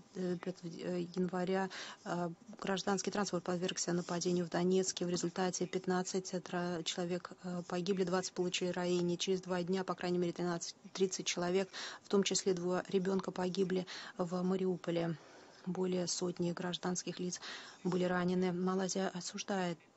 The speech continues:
такие неизбирательные нападения самым категоричным образом. Э, к сожалению, последнее насилие в Мариуполе даже не заслужило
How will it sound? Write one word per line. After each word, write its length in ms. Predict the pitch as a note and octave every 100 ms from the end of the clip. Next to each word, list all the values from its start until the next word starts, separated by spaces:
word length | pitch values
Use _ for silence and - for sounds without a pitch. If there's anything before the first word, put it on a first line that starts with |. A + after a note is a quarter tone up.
| - -
такие 340 | - E3+ - F3+
неизбирательные 540 | F3+ - F#3 F3+ F3
нападения 580 | F3 F3+ E3+ G3 G3 F#3
самым 360 | F#3+ F#3+ G3
категоричным 720 | F#3+ G#3 A#3 A#3 G3 - F3+ F#3
образом. 560 | F3+ F3+ F3+ F#3 F3+ - - - - - - G3
Э, 80 |
к 80 | F3+
сожалению, 720 | - F3+ G3 G3 G#3+ G3+ F3
последнее 440 | - E3+ F3+ F3+ F3+
насилие 640 | F3+ F3 - G3 F#3+ F3+
в 80 | F3
Мариуполе 720 | F#3 F#3+ G#3 - F3 E3+ E3 - - - - - - - - - - - - -
даже 260 | G3 G3
не 140 | G3+ G3
заслужило 680 | F#3+ F3+ G3 F#3 G3+ G3